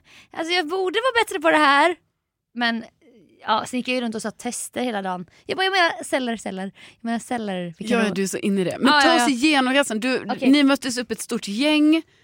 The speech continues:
Speaker 1: Ja, det var
Speaker 2: Och f-
Speaker 1: väldigt inte ska väl jag då när man ser de andra som är där och bara, jag bara, "Vad gör jag här?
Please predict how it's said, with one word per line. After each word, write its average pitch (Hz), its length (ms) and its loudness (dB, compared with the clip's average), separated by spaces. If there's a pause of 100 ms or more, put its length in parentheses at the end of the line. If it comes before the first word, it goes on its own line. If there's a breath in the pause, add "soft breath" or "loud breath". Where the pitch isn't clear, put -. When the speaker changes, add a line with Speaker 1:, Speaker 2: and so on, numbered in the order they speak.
(180 soft breath)
Speaker 1:
Ja, 247 400 6 (540)
det 254 80 -10
var 262 60 -2
Speaker 2:
Och 247 40 -6
f- 233 60 -8
Speaker 1:
väldigt 262 280 0
inte 247 200 -4
ska - 180 -6
väl 214 140 -2
jag 220 240 4
då 208 60 0
när 196 100 -4
man 196 100 -6
ser 202 320 -6
de 214 180 -10
andra 208 320 -4
som 220 160 -6
är 220 60 -4
där 208 200 -4
och 202 80 -4
bara, 190 180 -6 (600 soft breath)
jag 294 180 -16
bara, 285 100 -8
"Vad 269 100 -8
gör 277 160 -6
jag 262 100 -2
här? 285 600 0